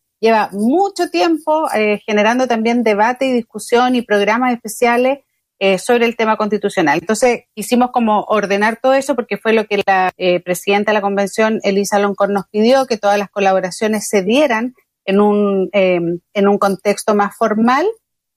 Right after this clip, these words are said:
eh, y empezamos a trabajar, eh, este convenio que finalmente ya se firmó ayer, así que estamos muy contentos porque finalmente, eh, se formaliza un trabajo que veníamos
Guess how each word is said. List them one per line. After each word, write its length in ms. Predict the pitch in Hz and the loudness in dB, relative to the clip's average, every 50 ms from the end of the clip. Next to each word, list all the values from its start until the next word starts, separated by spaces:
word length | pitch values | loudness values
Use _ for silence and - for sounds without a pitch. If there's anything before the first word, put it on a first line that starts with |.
| _ _ | _ _
eh, 340 | - 208 208 208 208 208 196 - | 2 2 4 4 2 0 0 0
y 280 | 262 277 294 302 320 302 | 2 2 4 4 2 2
empezamos 540 | 220 247 226 233 226 - 247 240 247 247 | 2 0 0 0 -2 0 0 2 2 2
a 80 | 247 240 | 0 0
trabajar, 720 | 233 226 220 214 202 - - 247 247 247 240 247 247 - - | 0 0 -2 -2 -4 -4 -2 0 0 2 0 0 -2 -2 -2
eh, 300 | 220 214 208 208 202 - | 0 0 2 0 0 0
este 540 | - 220 214 - _ - 226 220 214 196 - | -2 -4 -4 -6 _ -2 0 0 0 0 -2
convenio 640 | - 208 208 220 226 220 254 277 269 269 294 302 285 | -2 -2 0 2 2 2 2 2 2 0 0 0 0
que 100 | 262 247 | 0 -2
finalmente 180 | - 226 214 - _ _ _ _ _ _ - 214 214 214 214 | -2 -4 -6 -6 _ _ _ _ _ _ -2 -2 0 0 0
ya 160 | 214 214 208 | 0 0 0
se 140 | - 233 214 | -2 -6 -4
firmó 580 | - 214 202 196 196 202 208 208 208 208 - - | -2 -2 -2 0 0 0 2 2 2 2 0 0
ayer, 440 | 190 190 190 185 214 233 285 330 330 | -2 -2 0 2 2 2 0 0 -4
así 200 | 277 226 - 226 | -6 -6 -4 -2
que 60 | 214 | -2
estamos 300 | 214 - 214 214 208 202 | -2 -2 -2 0 0 0
muy 180 | 214 226 240 240 | 2 0 0 0
contentos 520 | - 254 254 247 254 254 262 254 269 262 | 0 0 0 0 0 0 0 0 0 0
porque 220 | 254 233 214 208 | -2 -2 -2 -4
finalmente, 800 | 202 208 208 208 208 208 214 214 226 226 214 - 240 240 247 247 _ _ _ _ _ _ _ | -2 0 0 0 2 2 0 0 0 0 0 0 0 0 0 -2 _ _ _ _ _ _ _
eh, 200 | - 190 190 185 | 0 0 0 0
se 160 | 175 - 214 | 0 -2 -4
formaliza 920 | 190 - 214 202 196 196 196 196 196 214 254 285 285 - - 320 320 330 330 285 - | -2 0 0 0 0 0 0 0 0 0 0 -2 -2 -2 0 0 2 0 0 0 0
un 340 | - 240 240 247 247 247 247 | 0 0 2 2 0 0 0
trabajo 580 | - 226 220 214 220 233 233 - - 294 302 294 | 0 0 0 0 0 -2 -4 -4 -2 -4 -2 0
que 100 | - 233 | 0 0
veníamos 460 | 220 214 220 220 220 226 220 - | 0 0 0 0 0 0 -2 -4